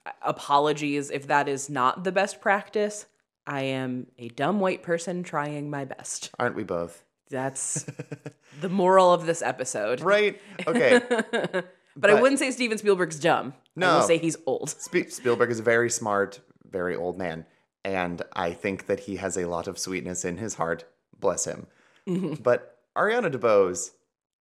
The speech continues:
Speaker 2: let's just talk about her in this scene and the fact that, well, one, one, Anita's the coolest,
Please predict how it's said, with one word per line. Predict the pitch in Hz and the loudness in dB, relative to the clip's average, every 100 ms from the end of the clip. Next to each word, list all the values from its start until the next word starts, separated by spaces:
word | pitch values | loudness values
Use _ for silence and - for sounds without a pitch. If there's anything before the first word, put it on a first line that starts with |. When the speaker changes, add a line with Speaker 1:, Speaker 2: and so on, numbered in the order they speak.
| _ _ - | _ _ -10
Speaker 2:
let's | 147 | -8
just | 156 | -8
talk | - 98 | -2 -2
about | - 107 | 0 -2
her | 107 | 0
in | 104 | -4
this | 104 107 | -4 -6
scene | 110 107 104 - _ | -6 -6 -8 -12 _
and | 104 95 92 95 95 - _ _ _ | -4 -2 -2 -6 -10 -16 _ _ _
the | 120 | -4
fact | 110 101 | -2 0
that, | 139 | -4
well, | 160 123 | -2 -4
one, | 143 185 165 | 0 0 4
one, | 160 147 | 2 2
Anita's | 123 110 98 | 0 -2 -6
the | 101 | -6
coolest, | 95 90 90 | -4 -4 -4